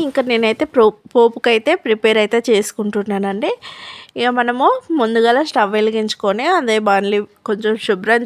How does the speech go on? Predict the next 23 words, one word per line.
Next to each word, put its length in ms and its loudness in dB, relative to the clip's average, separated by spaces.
చేసుకొని 480 -2
వన్ 200 2
టేబుల్ 320 2
స్పూన్ 280 -4
నూనె 260 0
వేసుకోవాలండి. 640 0
నూనె 340 0
వేడయ్యాక 480 2
ఇందులో 300 0
రెండు 240 2
లేదా 200 4
మూడు 200 2
ఎండుమిరపకాయలు 720 -2
చించి 400 -6
వేసుకోవాలండి. 720 -2
మనం 160 2
తీసుకున్న 420 -2
క్వాంటిటీని 600 -2
బట్టి 220 -4
మనం 180 -2
ఆయిల్ 200 0
తీసుకోవాలి, 580 -2
మిరపకాయలు 460 -2